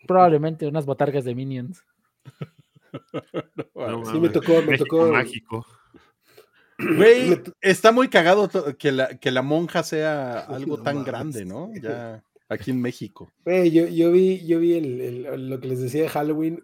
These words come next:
Speaker 4: un chingo de gente disfrazada de la monja y se ponía alrededor la gente a correr, <laughs> güey, así.
Speaker 1: <laughs> Como el
Speaker 4: Y a
Speaker 1: juego.
Speaker 4: bailar, güey, sí, como el
Speaker 3: Está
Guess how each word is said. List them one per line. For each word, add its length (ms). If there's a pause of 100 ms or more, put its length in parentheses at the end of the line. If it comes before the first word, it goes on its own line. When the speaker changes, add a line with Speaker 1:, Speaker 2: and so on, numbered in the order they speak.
(120)
Speaker 4:
un 300
chingo 480
de 100
gente 460
disfrazada 500
de 60
la 100
monja 340 (360)
y 80
se 120
ponía 380
alrededor 720
la 80
gente 280
a 40
correr, 340
<laughs> 180
güey, 300
así. 280
Speaker 1:
<laughs> 600
Como 180
el 40
Speaker 4:
Y 20
a 20
Speaker 1:
juego. 220
Speaker 4:
bailar, 480
güey, 160
sí, 180
como 180
el 60
Speaker 3:
Está 140